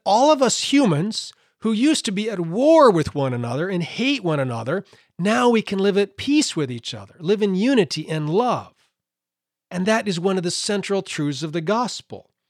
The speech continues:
And that is when we proclaim the gospel and live the gospel in this way,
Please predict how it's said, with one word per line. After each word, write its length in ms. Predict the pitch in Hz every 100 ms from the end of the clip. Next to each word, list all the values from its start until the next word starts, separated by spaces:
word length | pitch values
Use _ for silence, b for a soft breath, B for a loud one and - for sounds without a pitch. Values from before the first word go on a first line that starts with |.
| _ _ _ _ -
And 160 | 170 180
that 200 | 202 -
is 240 | 185 - b b b
when 200 | 180 190
we 120 | 185
proclaim 600 | 180 180 - 214 240 277 220
the 80 |
gospel 540 | 143 131 123 - 165 -
and 220 | 175 160
live 400 | 165 196 285 254
the 100 | 180
gospel 560 | 139 135 123 - 135 135
in 200 | 143 131
this 240 | 127 -
way, 340 | 220 254 165